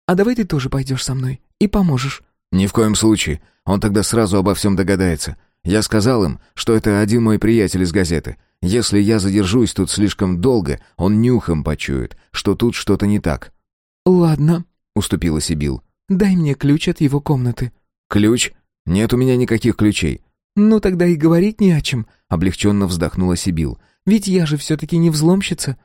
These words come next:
"Тише ты! Не ори на всю гостиницу!" — яростно прошипел Мик. "Да он же пьяный", —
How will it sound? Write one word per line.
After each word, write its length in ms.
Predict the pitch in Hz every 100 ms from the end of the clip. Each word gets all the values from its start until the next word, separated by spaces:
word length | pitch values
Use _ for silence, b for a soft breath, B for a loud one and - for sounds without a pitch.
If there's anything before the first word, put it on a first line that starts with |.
| _ _ _
"Тише 420 | - 110 101 101
ты! 300 | 85 87 78 - _ _
Не 140 | 98 120
ори 240 | 139 165
на 100 | 123
всю 160 | - 113
гостиницу!" — 640 | 110 - 101 80 - - _ _
яростно 440 | 73 87 95 - 101
прошипел 480 | 85 - 76 82 82
Мик. 360 | 76 69 - _ _ _ _ -
"Да 320 | 73 110 -
он 240 | 131 127
же 160 | 123 147
пьяный", — 800 | - 131 123 113 76 65 57